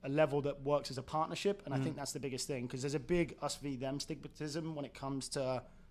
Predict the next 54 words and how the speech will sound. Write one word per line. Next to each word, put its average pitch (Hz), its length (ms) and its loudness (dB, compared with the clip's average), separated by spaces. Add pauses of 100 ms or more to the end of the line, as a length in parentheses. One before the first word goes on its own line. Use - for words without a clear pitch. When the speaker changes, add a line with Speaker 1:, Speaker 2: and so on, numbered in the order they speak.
(340)
Speaker 1:
recruiters 135 420 -2
and 139 60 0
H 127 200 -2
R. 131 120 6
Speaker 2:
Sure. 123 220 -2
Because 156 220 2
of 139 60 -4
the 131 60 0
U 131 140 2
K, 131 240 0
the 117 100 -2
Speaker 1:
Because 135 220 6
Speaker 2:
way 131 60 2
it - 20 4
Speaker 1:
of, 120 60 2
Speaker 2:
is. - 20 -
Speaker 1:
absolutely, 156 640 2
absolutely. 151 520 0
And, 160 280 2
you 196 80 0
know, 165 80 4
you, 160 240 2 (100)
the 202 100 0
way 185 160 8
you 160 80 6
look 160 120 4
at 160 60 0
it - 40 0
in 143 40 2
the 143 60 2
U 139 120 -2
K 135 280 2
is, 127 120 -4
"All 139 100 -4
right, 127 140 0
we're 139 140 2
better 127 240 0
than 131 140 0
them, 135 260 0
and 127 100 0
that's 131 160 -2
why 139 60 -2
they've 135 120 0
gone 131 180 -2
in-house," 135 320 0
which 147 160 -4
is 135 100 0
not 170 220 6
necessarily 131 420 -2
the - 60 -14
case 156 340 -2
here. 110 300 -8
Speaker 2:
Yeah. 110 80 -8 (260)
Speaker 1:
So 139 460 2